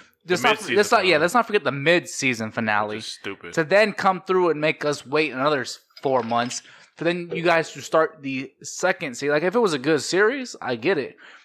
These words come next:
Speaker 2: And let me tell you what, man, Walking Dead, the first four or five seasons was fire. But the repetitiveness,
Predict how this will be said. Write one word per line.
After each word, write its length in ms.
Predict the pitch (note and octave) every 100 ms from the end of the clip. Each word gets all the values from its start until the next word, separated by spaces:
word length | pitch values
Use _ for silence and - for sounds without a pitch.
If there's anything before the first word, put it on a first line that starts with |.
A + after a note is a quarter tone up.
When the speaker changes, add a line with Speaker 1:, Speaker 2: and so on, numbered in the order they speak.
| -
Speaker 2:
And 80 | D#3
let 80 | G3
me 80 |
tell 160 | F#3+ G3+
you 120 | F#3
what, 220 | E3+ D3+
man, 320 | C3+ C3+ C3+ B2
Walking 400 | D3 D#3 D#3+ C3
Dead, 240 | C#3+ D3+
the 80 | B2+
first 380 | - C#3 C3+ -
four 360 | - C3 C#3
or 40 | C#3
five 300 | - C3+ C3+
seasons 340 | C#3 D3+ D3+
was 140 | G#2 F#2+
fire. 460 | B2+ C3 F2 G2+ _ _ _ _ _ _ _ _ _ _ _ -
But 140 | C3+
the 80 | C3
repetitiveness, 1040 | B2 A#2+ D3 D3+ B2+ A2+ G2 F2+ - -